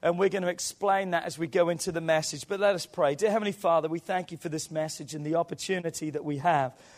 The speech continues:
just to share, God, your truth with those here today. And God, we pray that the truths that we would share would take root and take hold.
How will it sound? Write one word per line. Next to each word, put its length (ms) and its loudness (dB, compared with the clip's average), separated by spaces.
just 220 -2
to 60 -4
share, 540 4
God, 260 4
your 200 4
truth 520 -2
with 200 -6
those 340 4
here 200 -2
today. 500 -10
And 160 -2
God, 180 4
we 80 2
pray 380 4
that 160 -6
the 80 -2
truths 380 -2
that 120 0
we 100 -2
would 140 -2
share 420 4
would 160 -2
take 300 -2
root 300 4
and 120 -8
take 280 0
hold. 480 4